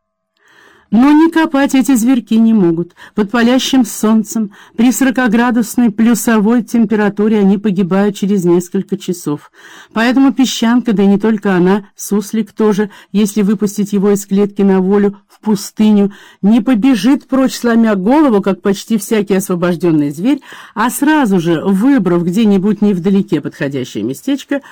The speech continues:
будет закапываться. Внизу спасение. На полуметровой глубине песок нередко уже влажный. Здесь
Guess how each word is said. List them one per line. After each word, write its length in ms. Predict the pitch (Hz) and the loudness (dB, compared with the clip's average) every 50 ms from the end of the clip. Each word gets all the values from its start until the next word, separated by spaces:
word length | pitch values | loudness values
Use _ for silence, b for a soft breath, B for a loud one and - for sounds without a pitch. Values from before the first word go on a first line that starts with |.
| B B - | B B -6
будет 320 | 147 160 156 175 165 170 | -4 -2 -2 0 -2 -2
закапываться. 1000 | - 160 131 143 131 - - 135 127 120 - 123 117 113 - - - 113 110 - _ _ _ | -4 -6 -6 -6 -6 -6 -6 -6 -8 -6 -6 -8 -10 -10 -10 -12 -12 -12 -12 -12 _ _ _
Внизу 460 | - 143 131 123 117 110 110 165 214 | -8 -4 -2 -2 -2 -2 -2 -4 -4
спасение. 800 | 208 - - - 120 110 - - - 104 101 98 92 87 165 190 _ _ B B B B B B B B | -4 -6 -8 -8 -8 -8 -8 -8 -8 -6 -6 -6 -8 -8 -12 -18 _ _ B B B B B B B B
На 140 | 226 233 254 | -2 0 0
полуметровой 640 | - 320 320 320 302 294 285 - 302 311 294 294 277 | 2 2 4 4 4 4 2 2 2 2 2 2 2
глубине 460 | 214 247 262 240 208 240 226 226 240 202 | 2 2 2 2 2 4 4 4 2 0
песок 460 | 208 240 220 - - 247 262 - _ _ _ - | -2 -4 -4 -2 -4 -4 -4 -4 _ _ _ -2
нередко 480 | 233 247 233 214 220 226 226 - 226 | 0 2 2 2 0 0 -2 -2 -2
уже 220 | 220 202 165 208 202 | -2 0 0 -2 -2
влажный. 580 | 175 165 156 143 139 135 131 131 131 131 b b b b | -2 -4 -4 -4 -6 -6 -6 -6 -6 -6 b b b b
Здесь 420 | - 160 143 147 170 165 165 - | -10 -8 -4 -2 -2 -2 -2 -6